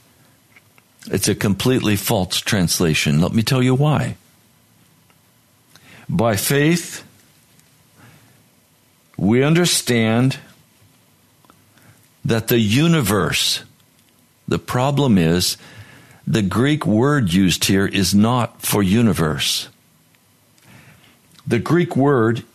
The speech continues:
is aeons, or we would say in the English, eons. In other word, portions of time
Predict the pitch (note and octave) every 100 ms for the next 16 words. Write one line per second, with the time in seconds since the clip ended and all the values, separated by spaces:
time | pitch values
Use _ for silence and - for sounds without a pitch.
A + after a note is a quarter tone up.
0 | _ _ _ _ _ - G#2+ G2+ - -
1 | _ _ _ _ _ A2+ C3+ D3+ G2+ E2
2 | E2+ B2 - - G#2 G#2 F#2+ A2 C#3+ C#3
3 | A#2 - A#2 G#2+ - G#2 G2 G2 A#2 C3+
4 | A#2 F#2+ F2 - - _ _ - C#3+ C#3
5 | - F2 D#2 C#2 B1+ - - - _ -
6 | - - - - A#2+ D3 D#3 A#2+ G#2 G#2+
7 | G#2 - - _ _ _ _ _ _ -
8 | D#3 D3+ - E3 D#3+ - A#2 - - -
9 | C3 G2+ G2+ A2+